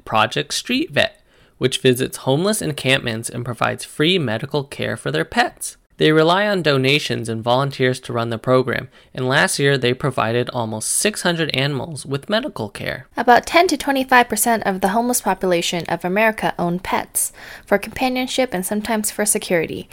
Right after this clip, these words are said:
Speaker 2: Many of them do not have the necessary resources to take proper care of their pets, so that's where Doctor Stewart comes in.
Speaker 1: He started volunteering a few hours a day in L A, providing medical care to pets.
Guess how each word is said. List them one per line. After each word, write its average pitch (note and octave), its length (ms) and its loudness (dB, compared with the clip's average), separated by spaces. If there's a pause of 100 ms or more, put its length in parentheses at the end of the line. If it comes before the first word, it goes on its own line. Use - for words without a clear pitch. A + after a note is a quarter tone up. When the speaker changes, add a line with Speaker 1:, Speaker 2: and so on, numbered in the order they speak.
Speaker 2:
Many C#4+ 300 2
of A3 80 0
them G3 140 6
do F#3 180 2
not G#3 200 4
have A3+ 180 -2
the F3+ 60 -2
necessary A#3 600 2
resources G#3 600 0
to E3 100 -2
take - 300 -4
proper A#3 280 0
care G3 220 0
of G#3+ 80 -4
their F#3 140 0
pets, - 480 -8 (260)
so - 180 -4
that's F#3+ 280 2
where G3+ 100 0
Doctor G3 320 -2
Stewart - 420 0
comes F3 240 -4
in. G3 280 -6 (320)
Speaker 1:
He F3+ 140 4
started B3 400 8
volunteering D3+ 680 6
a B2 100 4
few G3 360 4
hours C3 380 6
a C3+ 60 6
day A2+ 260 4
in A#2+ 80 2
L C3 220 4
A, E3+ 140 8
providing A#2 600 0
medical D#3 380 0
care A#2+ 260 4
to B2 80 0
pets. - 480 -4